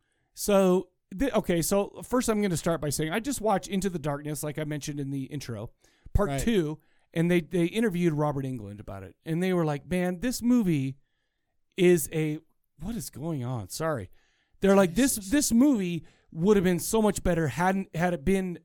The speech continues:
Speaker 1: for, had it not been for the, um, cutting and all this shit that was going on with the, with the studios at the time." But here's the thing, Robert Englund, you've got your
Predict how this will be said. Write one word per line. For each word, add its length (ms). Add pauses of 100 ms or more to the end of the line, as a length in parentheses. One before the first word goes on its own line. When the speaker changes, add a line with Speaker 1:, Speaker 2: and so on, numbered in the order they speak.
(260)
Speaker 1:
for, 500
had 160
it 120
not 240
been 200
for 300
the, 320 (440)
um, 420 (100)
cutting 720
and 220
all 180
this 140
shit 260
that 80
was 140
going 280
on 240
with 140
the, 240
with 120
the 80
studios 480
at 80
the 60
time." 280 (380)
But 100
here's 320
the 80
thing, 440 (540)
Robert 300
Englund, 340 (500)
you've 300
got 320
your 340